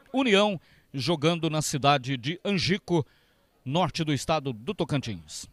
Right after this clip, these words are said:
Aqui zero a zero. Será que sai gol, hein? Trinta e três minutos. O jogo tá aberto, né? Janiel tira mais uma. Fica a bola lá para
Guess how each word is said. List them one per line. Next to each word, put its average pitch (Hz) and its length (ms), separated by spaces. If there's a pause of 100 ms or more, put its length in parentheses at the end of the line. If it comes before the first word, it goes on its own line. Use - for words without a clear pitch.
(600)
Aqui 240 260
zero 233 220
a 220 60
zero. 143 280 (520)
Será 175 200
que - 60
sai 151 160
gol, 180 240
hein? 175 100 (120)
Trinta 254 260
e 196 60
três 202 240
minutos. 151 400 (340)
O - 40
jogo 175 180
tá 247 100
aberto, 143 340
né? 135 200 (100)
Janiel 185 360
tira 202 200
mais 202 200
uma. 160 260 (560)
Fica 180 220
a - 20
bola 185 200
lá 185 140
para 180 420